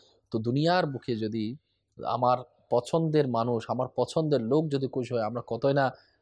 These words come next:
আ-, আনন্দ ফিল করি। আর আল্লাহ তাআলা খুশি হচ্ছে, রব যিনি আমার স্রষ্টা, যিনি আমার মালিক, আমার মালিক খুশি হবে। তো তওবা করলে যেমন আল্লাহ খুশি হয়, তো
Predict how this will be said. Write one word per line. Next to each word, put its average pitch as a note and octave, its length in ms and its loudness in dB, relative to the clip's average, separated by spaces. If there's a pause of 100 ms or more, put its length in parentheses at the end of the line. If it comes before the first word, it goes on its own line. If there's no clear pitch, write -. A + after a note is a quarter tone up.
(180)
আ-, - 180 -8
আনন্দ C#3+ 360 2
ফিল A2+ 260 -2
করি। F#2 260 -6 (580)
আর A#2 140 2 (120)
আল্লাহ D3 400 2
তাআলা A#3 260 2
খুশি D3 300 0
হচ্ছে, A#2 240 -2
রব C#3 500 4
যিনি C#3+ 140 0
আমার D#3+ 200 4
স্রষ্টা, C3+ 760 2 (120)
যিনি D3+ 160 -2
আমার C#3+ 260 4
মালিক, C3 760 4
আমার A#2+ 240 -4
মালিক A#2 380 -2
খুশি A#2 260 -4
হবে। E2+ 240 -8 (760)
তো - 220 0 (380)
তওবা B2 340 4
করলে C#3+ 340 0
যেমন B2+ 280 -4
আল্লাহ A2+ 280 -2
খুশি - 340 -4
হয়, F3+ 260 -2 (680)
তো - 140 -2